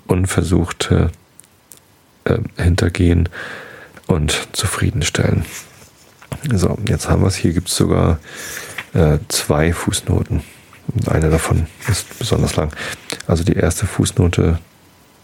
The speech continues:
hat eine zwei und die zweite Fußnote hat ein Sternchen. Jetzt bin ich, und, äh, aber die Fußnote mit Sternchen ist zuerst aufgeführt, wahrscheinlich weil sie kürzer ist und selbst noch eine Fußnote hat mit der Nummer drei. Ah,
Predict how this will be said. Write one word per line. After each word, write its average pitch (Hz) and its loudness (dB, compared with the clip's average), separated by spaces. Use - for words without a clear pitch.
hat - -4
eine 80 0
zwei 104 0
und - 2
die 90 0
zweite - 0
Fußnote 107 2
hat 90 4
ein 90 4
Sternchen. 90 0
Jetzt - -12
bin 110 -2
ich, - -2
und, 92 2
äh, - 0
aber 76 4
die 82 0
Fußnote 87 2
mit 95 2
Sternchen - 2
ist - -2
zuerst - 2
aufgeführt, - 0
wahrscheinlich 98 0
weil 95 2
sie 95 0
kürzer - 0
ist 120 2
und 82 2
selbst 92 0
noch 85 2
eine 85 2
Fußnote - 0
hat 90 0
mit 110 2
der 98 4
Nummer 90 4
drei. 76 2
Ah, 76 -2